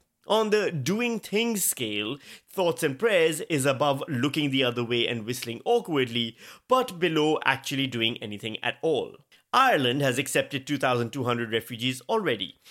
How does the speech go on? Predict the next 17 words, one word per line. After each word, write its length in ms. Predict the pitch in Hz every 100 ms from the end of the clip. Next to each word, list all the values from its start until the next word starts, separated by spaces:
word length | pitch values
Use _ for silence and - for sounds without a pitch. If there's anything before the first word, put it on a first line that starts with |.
| -
Even 260 | - 269 285
France 400 | 269 240 202 180
has 140 | 151
accepted 440 | 117 - 123 - 120
two 100 | 127
thousand 280 | 123 110 110
five 280 | 117 110
hundred. 380 | 131 165 123 107
Germany, 520 | 110 247 226 135 123
of 160 | 113 120
course, 260 | 127 117 107
being 180 | 117
closer 300 | 110 120 110
to 100 | -
Ukraine, 500 | 113 110 120 208 196
has 180 | 160 160
accepted 440 | 165 - 131 -